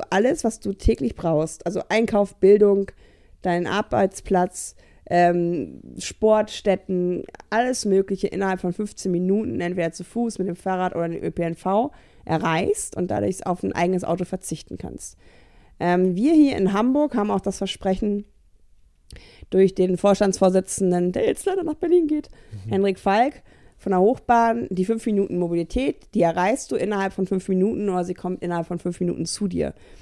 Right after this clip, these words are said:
Speaker 1: Und das in Kombination ist natürlich ein krasses Versprechen, was, äh, dich vom eigenen Auto unabhängig macht. Und was vor allen Dingen soziale Sicherheit zurückholt,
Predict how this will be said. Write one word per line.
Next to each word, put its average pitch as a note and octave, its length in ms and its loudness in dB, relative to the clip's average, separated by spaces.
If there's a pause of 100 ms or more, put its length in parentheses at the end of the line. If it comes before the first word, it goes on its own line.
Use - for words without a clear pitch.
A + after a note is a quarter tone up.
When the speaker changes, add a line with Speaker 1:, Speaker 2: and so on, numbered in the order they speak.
(200)
Speaker 1:
Und F3 140 0
das C#4+ 160 4
in D4+ 80 4
Kombination G#3+ 960 4
ist - 160 -2
natürlich F3+ 400 -2
ein F3+ 160 -6
krasses G3+ 420 -6
Versprechen, G3 680 -4 (380)
was, F#3 300 -2
äh, E3+ 300 2 (300)
dich F#3+ 280 0
vom F#3+ 320 -2
eigenen G#3 500 -2
Auto G#3+ 560 -2 (420)
unabhängig F#3 680 -2
macht. - 440 -14 (460)
Und F#3+ 460 0
was G3+ 240 0
vor - 240 0
allen B3 340 4
Dingen B3 420 -4 (340)
soziale F#3+ 640 0
Sicherheit C4+ 600 0
zurückholt, C4+ 920 -2